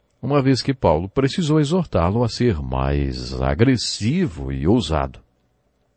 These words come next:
O pastor Dick Woodward, o autor dos estudos aqui do Encontro com a Palavra,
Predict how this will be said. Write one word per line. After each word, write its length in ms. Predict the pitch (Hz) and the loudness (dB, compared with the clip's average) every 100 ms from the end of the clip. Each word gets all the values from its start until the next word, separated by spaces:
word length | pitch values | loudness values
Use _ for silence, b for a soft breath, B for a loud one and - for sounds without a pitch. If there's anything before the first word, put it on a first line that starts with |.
| _ B B B B B B | _ B B B B B B
O 120 | - | -4
pastor 320 | - 156 156 117 | 0 2 2 2
Dick 240 | 131 - | 2 2
Woodward, 460 | - 156 92 69 64 - _ - | 2 2 2 -2 -4 -16 _ 0
o 80 | |
autor 320 | 147 - 220 202 | 0 2 -2 0
dos 200 | 131 113 | 0 0
estudos 500 | 98 - 160 90 78 | -2 -4 -6 -4 -4
aqui 180 | 73 | -2
do 120 | 95 85 | -2 -2
Encontro 440 | 65 98 92 76 | 0 0 0 -2
com 140 | 78 | -2
a 60 | 67 | -2
Palavra, 540 | - 62 62 64 67 | -2 -2 -2 -2 -4